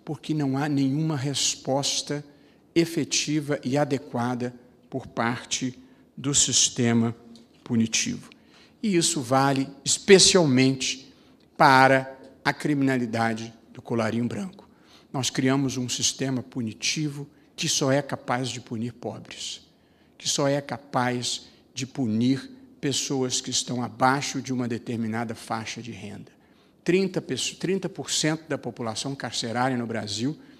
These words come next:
está presa por delitos associados a drogas. E menos de um por cento da po-, da população carcerária é composta por criminosos do colarinho branco,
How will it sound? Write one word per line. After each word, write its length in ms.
está 220
presa 560
por 140
delitos 460
associados 1200
a 80
drogas. 800
E 600
menos 580
de 200
um 180
por 240
cento 520
da 160
po-, 260
da 320
população 640
carcerária 760
é 120
composta 880
por 160
criminosos 640
do 80
colarinho 480
branco, 460